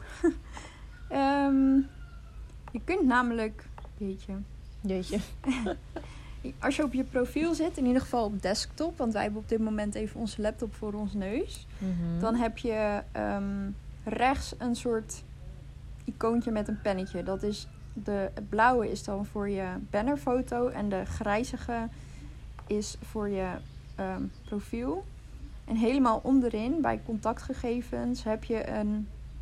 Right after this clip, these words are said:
Speaker 1: blauw pennetje ook. Daar kun je op klikken. En vervolgens staat bovenin dus profiel U R L. Daar klik je op.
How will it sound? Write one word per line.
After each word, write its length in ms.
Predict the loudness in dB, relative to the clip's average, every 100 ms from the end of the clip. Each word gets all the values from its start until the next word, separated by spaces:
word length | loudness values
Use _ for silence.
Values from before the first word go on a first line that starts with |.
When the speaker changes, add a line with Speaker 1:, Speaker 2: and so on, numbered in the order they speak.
| -6
Speaker 1:
blauw 200 | 0 0
pennetje 400 | 0 0 0 0 0
ook. 280 | 0 -2 -12 -8
Daar 140 | -2 0
kun 120 | 0
je 60 | -2
op 100 | -2
klikken. 340 | -4 -4 -6 -6 -12 -12 -12 -12 -10 -10 -12 -12 -12 -10 -12 -12 -12 -12 -12 0
En 380 | 2 4 4 2
vervolgens 600 | 0 4 4 6 6 6
staat 300 | 4 4 6
bovenin 500 | 4 4 0 0 0
dus 200 | 0 -4
profiel 580 | -2 0 0 0 0 -4 -2
U 140 | 0
R 80 | 2 2
L. 200 | 2 0 -2 -10 -10 0
Daar 200 | 4 4
klik 260 | 4 -4 -4
je 80 | -2
op. 240 | 0 0